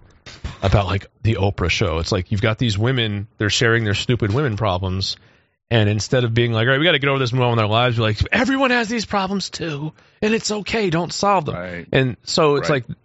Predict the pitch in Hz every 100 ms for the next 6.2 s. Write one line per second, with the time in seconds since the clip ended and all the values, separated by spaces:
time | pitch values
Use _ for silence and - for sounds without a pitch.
0 | - - 147 135 - - 156 185 - 165
1 | 139 131 _ _ _ _ _ _ _ _
2 | _ _ _ _ _ _ _ _ 156 143
3 | 139 165 151 175 127 135 - 160 196 190
4 | 175 175 180 143 - 135 117 - - -
5 | 143 139 139 131 117 123 123 107 101 95
6 | 92 95